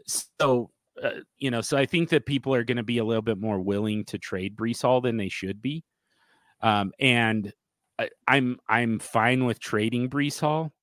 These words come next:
Um, I'm not fine with trading Breece Hall because he's a running back. <laughs> I'm, I'm good with training, with trading Breece Hall because he should,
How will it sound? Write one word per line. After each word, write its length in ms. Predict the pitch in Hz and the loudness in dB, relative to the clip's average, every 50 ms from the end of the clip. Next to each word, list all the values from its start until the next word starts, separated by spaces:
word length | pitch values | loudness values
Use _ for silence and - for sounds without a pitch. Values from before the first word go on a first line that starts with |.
| _ _ _ _ _ _ _ _ _ - | _ _ _ _ _ _ _ _ _ 0
Um, 520 | 120 113 107 101 101 98 98 95 85 - _ _ _ _ _ _ - | 2 2 2 2 -2 -4 -6 -8 -10 -12 _ _ _ _ _ _ 2
I'm 200 | 113 117 110 110 | 2 4 4 2
not 280 | 117 117 123 123 117 | 2 4 2 2 0
fine 400 | - - 127 123 120 120 117 113 | -2 -2 0 0 2 0 0 -2
with 180 | 110 107 104 - | -2 -2 -4 -4
trading 480 | - - 123 110 113 110 110 110 104 101 | -6 -4 -2 0 0 0 -2 -4 -4 -4
Breece 300 | 107 107 110 104 - - | -4 -4 -4 -2 -2 0
Hall 220 | - 107 101 98 | 2 2 2 2
because 400 | 95 101 104 - - 107 95 - | 0 -2 -6 -2 -2 -2 -2 -2
he's 220 | - 101 98 92 95 | -4 -6 -4 -4 -4
a 40 | 87 | -4
running 380 | 87 90 87 85 85 85 80 | -2 -2 -2 -4 -4 -6 -10
back. 400 | 73 - - - - - - _ _ _ _ _ _ _ _ _ _ _ - | -10 -14 -16 -18 -20 -20 -20 _ _ _ _ _ _ _ _ _ _ _ -10
<laughs> 160 | 117 - - | -10 -4 -4
I'm, 280 | 131 - 143 135 123 - - - - - - | -2 -2 0 -2 -2 -4 -10 -20 -20 -12 -4
I'm 220 | 123 127 131 147 131 | 0 2 2 2 4
good 200 | 123 147 143 135 | 4 4 4 6
with 160 | 135 131 - | 4 2 0
training, 560 | - - 135 123 127 123 120 113 113 110 104 - | 2 2 2 2 2 2 0 0 -2 -2 -4 -4
with 260 | 117 127 120 120 113 - | -4 -2 0 0 0 0
trading 420 | - - 120 123 120 117 110 110 | 0 2 2 2 2 0 -2 -2
Breece 300 | 107 120 117 110 104 - | -2 -2 -2 -2 -2 0
Hall 240 | - 113 117 117 113 | 2 4 4 4 4
because 480 | 95 104 98 - - 104 98 95 - | 2 -2 -4 -2 -2 -2 -2 -2 -4
he 240 | - - - 120 117 | -8 -8 -6 -4 -4
should, 200 | 110 - - - | -4 -4 -8 -10